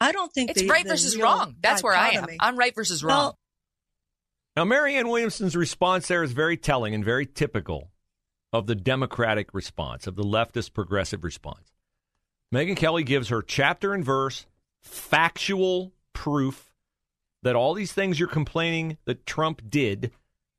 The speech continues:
Speaker 3: were done by Obama, like similar things, and are being done by Joe Biden. And Marianne Williamson's response is,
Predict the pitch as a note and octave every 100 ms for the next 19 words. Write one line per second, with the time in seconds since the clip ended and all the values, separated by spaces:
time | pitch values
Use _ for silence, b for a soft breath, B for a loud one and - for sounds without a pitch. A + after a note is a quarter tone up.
0 | _ _ _ _ _ _ F2+ G#2 D#3 G#3+
1 | G#3 G3+ G3+ F#3+ F3+ F3 C#3+ B2+ B2 C#3
2 | - _ _ _ _ _ _ _ - _
3 | _ _ G#2+ A#2 C#3 F3 - - - _
4 | _ - - F3 F3 E3+ F3 - - D3
5 | F#2+ F2 - _ _ _ _ _ _ -
6 | C#3+ D3 - - F3+ G3+ D#3+ F#3 E3 D3
7 | D#3 C#3+ C#3 A2 B2+ G#2+ F2 - _ _
8 | _ _ _ _ _ _ _ _ _ _
9 | _ _ _ - C#3+ C#3+ F3+ F3+ E3+ D#3
10 | D3+ D3 C#3 A2+ B2+ B2 A2 A#2+ A#2 G#2
11 | G2+ F#2+ -